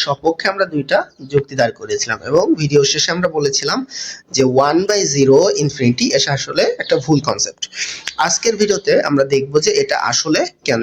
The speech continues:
একটা ভুল কনসেপ্ট। So, আমরা কোনো একটা সংখ্যাকে যদি তার গুণোত্তক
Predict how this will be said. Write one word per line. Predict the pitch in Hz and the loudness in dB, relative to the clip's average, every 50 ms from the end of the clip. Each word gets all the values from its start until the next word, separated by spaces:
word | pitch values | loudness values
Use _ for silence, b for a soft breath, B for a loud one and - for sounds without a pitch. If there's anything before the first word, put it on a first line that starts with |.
| 117 | -2
একটা | 120 - 135 127 123 | -2 -4 -6 -4 -4
ভুল | 127 120 - - | -4 -4 -4 -6
কনসেপ্ট। | 71 - - - - - - - - - _ _ _ _ _ _ _ _ _ _ - - - B B B B B B B B B - | -6 -6 -6 -6 -8 -14 -16 -16 -16 -20 _ _ _ _ _ _ _ _ _ _ -14 -14 -14 B B B B B B B B B 0
So, | - 180 170 175 - - 131 156 | 2 2 2 2 0 0 0 0
আমরা | 160 175 226 247 165 165 196 254 - - - | 2 2 2 2 0 0 -2 -2 -4 -4 0
কোনো | 180 175 175 180 196 226 240 226 | 0 2 4 4 4 2 2 0
একটা | 185 - - 202 - - - | -2 -4 -2 -2 -2 0 0
সংখ্যাকে | 151 139 139 135 - 139 131 - 147 165 190 190 170 | 2 2 2 0 -2 -4 -4 0 0 0 0 2 2
যদি | 160 143 147 143 | 4 4 4 4
তার | 143 151 151 143 139 143 | 2 0 0 0 2 2
গুণোত্তক | 147 151 156 165 160 - - - 233 233 | 4 4 4 2 0 -4 -4 -2 -2 0